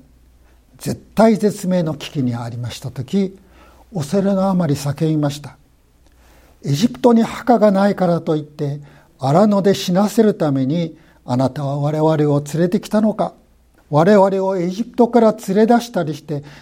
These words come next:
一体何ということをしてくれたのだ？エジプトであなたに、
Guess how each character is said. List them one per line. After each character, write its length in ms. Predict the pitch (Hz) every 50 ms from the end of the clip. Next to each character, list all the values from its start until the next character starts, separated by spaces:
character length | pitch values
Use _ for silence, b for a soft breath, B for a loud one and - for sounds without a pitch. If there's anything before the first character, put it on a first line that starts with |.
| B B
一 100 | 214 202
体 320 | - - - 247 247 262 262
何 340 | 277 311 311 330 330 294
と 120 | 302 254 233
い 80 | 214
う 40 | 202
こ 140 | 196 196 185
と 160 | 185 - 160
を 60 | 156
し 100 | 151 -
て 140 | - 190 156
く 100 | - -
れ 140 | 131 135 127
た 120 | 127 135
の 120 | 113 120 123
だ？ 320 | 120 110 - - - - _ _ _ b b b b b b b b b b b b b b -
エ 160 | 156 147 165
ジ 140 | 131 147 143
プ 100 | - -
ト 160 | - 160 151
で 100 | 147 147
あ 80 | 147 147
な 160 | 151 185 180
た 160 | 143 170 170
に、 180 | 170 180 190